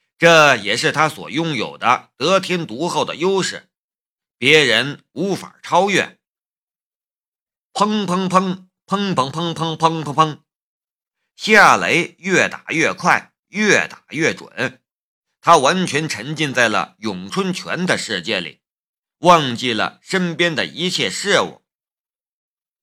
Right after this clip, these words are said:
几个老学员纷纷停下了练习，凑了过来，看夏雷打木人桩。一大群人，包括梁正春在内，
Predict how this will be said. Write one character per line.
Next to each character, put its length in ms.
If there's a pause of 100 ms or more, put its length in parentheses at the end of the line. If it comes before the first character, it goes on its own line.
(200)
几 180
个 160
老 300
学 300
员 440
纷 240
纷 200
停 280
下 140
了 140
练 260
习， 460 (140)
凑 340
了 160
过 160
来， 180 (640)
看 260
夏 300
雷 480
打 200
木 240
人 220
桩。 340 (1500)
一 260
大 240
群 400
人， 360 (320)
包 220
括 160
梁 320
正 240
春 240
在 240
内， 340